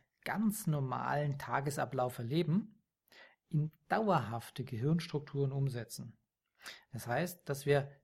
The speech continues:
das, was wir ohnehin so ganz nebenbei erfahren, auch bewusst abspeichern.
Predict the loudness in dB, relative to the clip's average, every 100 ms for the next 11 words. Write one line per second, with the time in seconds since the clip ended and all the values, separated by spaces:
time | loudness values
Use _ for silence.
0 | _ _ _ _ 0 0 0 -6 -2 -2
1 | 0 2 2 2 2 0 0 2 0 0
2 | -6 -4 -2 0 0 0 0 -2 -6 -6
3 | -4 2 2 2 -8 -20 -12 -2 -2 -2
4 | _ _ _ _ -4 0 0 -2 -8 -12
5 | -8 -8 -4 -4 -6 -12 -12